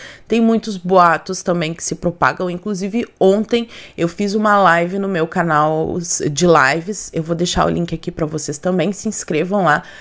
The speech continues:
porque às vezes pra eu passar a informação mais rápida e mais completa, é mais fácil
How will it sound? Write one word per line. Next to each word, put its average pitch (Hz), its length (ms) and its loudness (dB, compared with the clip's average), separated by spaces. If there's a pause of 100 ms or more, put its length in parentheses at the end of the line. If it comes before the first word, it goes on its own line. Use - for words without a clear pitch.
(180)
porque - 200 -4
às 190 140 4
vezes 185 340 2
pra 185 220 2
eu 175 100 6
passar 175 380 0
a 156 60 0
informação 180 560 -4
mais 170 220 0
rápida 165 400 -2
e 180 40 -2
mais 180 200 -4
completa, 175 580 0
é 180 100 0
mais 190 220 -2
fácil 165 400 -4